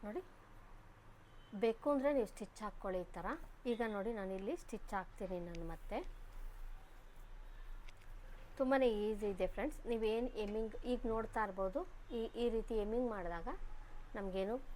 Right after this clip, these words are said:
ಗೊತ್ತೂ ಆಗಲ್ಲ ನಮಗೆ, ಆ, ಏನು. ಮತ್ತು ಇಲ್ಲಿ ಎಡ್ಜಲ್ಲಿ ಇದನ್ನು ಫೋಲ್ಡ್ ಮಾಡ್ಕೊಳ್ಳಿ ನೀಟಾಗಿ,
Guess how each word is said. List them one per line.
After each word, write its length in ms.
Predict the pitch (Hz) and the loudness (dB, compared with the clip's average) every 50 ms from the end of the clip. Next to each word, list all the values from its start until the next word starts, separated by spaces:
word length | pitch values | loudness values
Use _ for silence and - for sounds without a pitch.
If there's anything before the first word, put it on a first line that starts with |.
| 208 185 | -2 -2
ಗೊತ್ತೂ 280 | 196 180 - - 254 | -2 -2 2 6 8
ಆಗಲ್ಲ 340 | 240 214 185 180 170 160 165 160 | 8 8 8 6 2 0 0 -2
ನಮಗೆ, 340 | 160 156 156 156 165 202 294 - - - 190 | -2 -4 -6 -4 -2 -2 -2 -2 -4 -6 -4
ಆ, 20 | 180 180 175 170 170 170 170 170 | -4 -4 -4 -2 -2 -2 -2 -2
ಏನು. 160 | 170 170 185 220 - - 226 | -2 -2 -4 -6 -6 -4 -4
ಮತ್ತು 180 | 214 - 285 | -2 0 0
ಇಲ್ಲಿ 240 | 285 247 214 208 202 190 180 | 0 2 2 2 4 4 4
ಎಡ್ಜಲ್ಲಿ 460 | 175 170 165 - 208 208 196 226 359 440 - - 208 190 175 | 2 2 0 0 0 2 2 2 0 0 -2 -4 -2 -2 -2
ಇದನ್ನು 360 | 165 175 170 170 202 339 349 | 0 -2 -2 0 0 -2 -2
ಫೋಲ್ಡ್ 320 | - - 226 202 190 190 | -2 -2 -2 -2 -2 -2
ಮಾಡ್ಕೊಳ್ಳಿ 440 | 196 185 170 - - - 175 165 165 | -2 -4 -6 -6 -6 -6 -6 -4 -4
ನೀಟಾಗಿ, 460 | 160 165 160 156 - 170 160 - 156 | -4 -6 -6 -6 -6 -8 -6 -8 -8